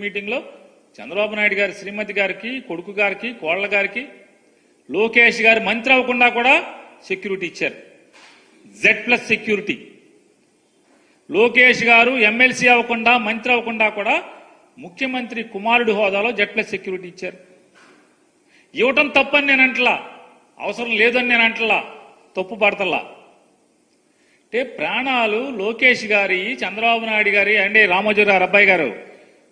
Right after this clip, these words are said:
చంద్రబాబు నాయుడు గారి, లోకేష్ గారి, లేకపోతే లోకేష్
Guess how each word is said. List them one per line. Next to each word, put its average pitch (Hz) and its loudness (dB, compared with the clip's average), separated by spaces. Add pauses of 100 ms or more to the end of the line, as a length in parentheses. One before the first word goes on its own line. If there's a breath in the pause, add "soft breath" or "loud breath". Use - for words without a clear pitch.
(140)
చంద్రబాబు 226 0
నాయుడు 202 4
గారి, 175 0 (240)
లోకేష్ 208 -2
గారి, 160 -2 (280)
లేకపోతే 180 -2 (240)
లోకేష్ 175 -4